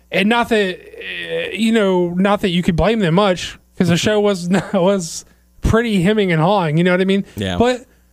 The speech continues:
Speaker 1: that's why it's so hard. Like, that's obviously different fans in that crowd, like, in a lot, because it's not like there was that many. I don't think either show was a s-, was a sellout, but it's not like Backlash, or it's not like Takeover was, like, empty seats or anything.
Speaker 2: Right.
Speaker 1: They, they had a lot of people there.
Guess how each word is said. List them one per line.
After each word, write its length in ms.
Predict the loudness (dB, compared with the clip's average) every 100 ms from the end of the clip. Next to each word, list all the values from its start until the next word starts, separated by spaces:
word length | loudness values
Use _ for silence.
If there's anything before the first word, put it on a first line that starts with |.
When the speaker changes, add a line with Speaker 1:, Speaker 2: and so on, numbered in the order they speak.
| _
Speaker 1:
that's 180 | -2 0
why 120 | 0
it's 100 | 0
so 120 | 0 0
hard. 160 | 2
Like, 180 | 0 0
that's 260 | 0 -2 -2
obviously 640 | -2 0 0 -2 -2 0 2
different 340 | 0 0 -2
fans 300 | 0 0 2
in 80 | 0
that 140 | 0
crowd, 520 | 0 -2 -2 -4 -8 -8
like, 240 | 0 0 2
in 100 | 0
a 80 |
lot, 300 | 2 0 0
because 220 | 0 0 0
it's 80 | 0
not 100 | 0
like 160 | 0
there 80 | 0
was 260 | 0 0 0
that 300 | -2 0 0
many. 360 | 0 2 0 -4 _ _ _ _ _ -20 -20 _ -2
I 80 |
don't 100 | 0
think 160 | 0 0
either 160 | 0 0
show 160 | 0
was 120 | 0 0
a 20 |
s-, 280 | -4 -8 -8 -2
was 180 | 0 0
a 40 |
sellout, 440 | -2 -2 0 0
but 140 | 0 0
it's 100 | 0
not 100 | 0
like 200 | 0 0
Backlash, 480 | -2 0 0 -2 -2 0
or 140 | 0 -2 -4
it's 120 | -2
not 60 | 0
like 120 | -2
Takeover 320 | -2 -2 0
was, 160 | 0 0
like, 160 | 0
empty 240 | 0 -2 -2
seats 300 | -4 -6 -6
or 80 | -10
anything. 220 | -6 -4
Speaker 2:
Right. 260 | -2 -4 -8 -12 -4
Speaker 1:
They, 180 | -2 0
they 80 | 0
had 100 | 2
a 20 |
lot 120 | 0
of 40 | -2
people 200 | -4 -2
there. 240 | 0 -4